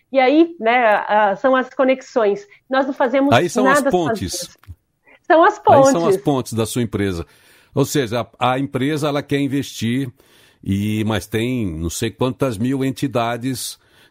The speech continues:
Speaker 2: que podem se qualificar. Mas pra ser democrático o negócio, você faz a ponte entre esse, essa grana, você, ó, tá aqui.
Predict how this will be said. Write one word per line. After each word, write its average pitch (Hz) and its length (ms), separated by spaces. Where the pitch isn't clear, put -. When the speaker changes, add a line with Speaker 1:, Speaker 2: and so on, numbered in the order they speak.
Speaker 2:
que 147 80
podem 139 400
se 139 140
qualificar. 120 640
Mas 107 160
pra 151 160
ser - 180
democrático 139 680
o - 20
negócio, 131 320
você 147 240
faz 185 320
a 220 80
ponte 139 420
entre 98 300
esse, 113 180
essa 104 320
grana, 135 440
você, 156 180
ó, 120 80
tá 143 140
aqui. 107 280